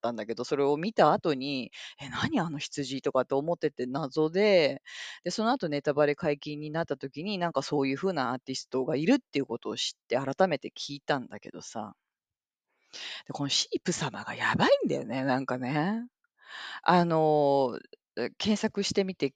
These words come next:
お聞きになるといいと思うんですけど、<laughs> あの、まあ、すごくこう何言っているのかっていうのは明白には伝わらないんだけど、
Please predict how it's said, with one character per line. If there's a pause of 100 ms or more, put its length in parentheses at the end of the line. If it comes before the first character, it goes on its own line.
お
聞
き
に
な
る
と
い
い
と
思
う
ん
で
す
け
ど、
<laughs>
あ
の、 (1600)
ま
あ、
す
ご
く (160)
こ
う
何
言
っ (120)
て
い
る
の
か
っ
て
い
う
の
は
明
白
に
は
伝
わ
ら
な
い
ん
だ
け
ど、